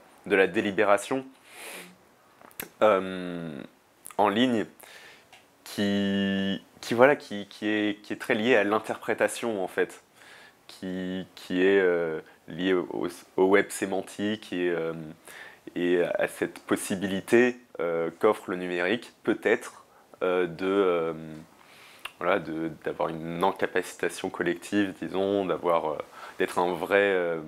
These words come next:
support de savoir et de partage de savoir, à condition que le design, euh, soit, euh, euh, intelligemment réalisé, disons,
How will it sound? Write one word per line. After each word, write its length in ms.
support 560
de 100
savoir 640
et 80
de 60
partage 340
de 80
savoir, 460
à 60
condition 480
que 100
le 140
design, 560
euh, 220
soit, 300
euh, 340
euh, 280
intelligemment 640
réalisé, 480
disons, 380